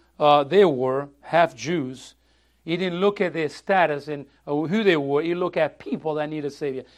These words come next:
If we look that way, if we look at people who need a Savior, I tell you what, we don't look at, at languages, cultures, colors. We, we look at human beings.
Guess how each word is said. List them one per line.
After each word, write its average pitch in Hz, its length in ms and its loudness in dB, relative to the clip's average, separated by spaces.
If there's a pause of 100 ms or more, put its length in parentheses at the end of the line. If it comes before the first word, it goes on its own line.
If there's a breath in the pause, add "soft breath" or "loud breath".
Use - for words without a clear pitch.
(140 soft breath)
If 202 240 4
we 247 100 0
look 247 260 0
that 202 220 6
way, 127 300 -2 (220 soft breath)
if 170 180 -4
we 214 100 0
look 247 280 2
at 180 240 0
people 180 500 0
who 175 140 -8
need 202 200 -4
a 180 60 -4
Savior, 143 500 -8 (200 soft breath)
I 165 100 -2
tell 208 180 -2
you 214 100 0
what, 147 240 0 (140 loud breath)
we 175 140 0
don't 190 160 0
look 180 220 -2
at, 151 240 0 (220 soft breath)
at 143 180 -2
languages, 190 520 -4
cultures, 175 560 -4 (100)
colors. 180 380 4
We, 156 200 -8 (160 soft breath)
we 190 120 0
look 185 240 0
at 156 160 0
human 226 340 0
beings. 135 420 0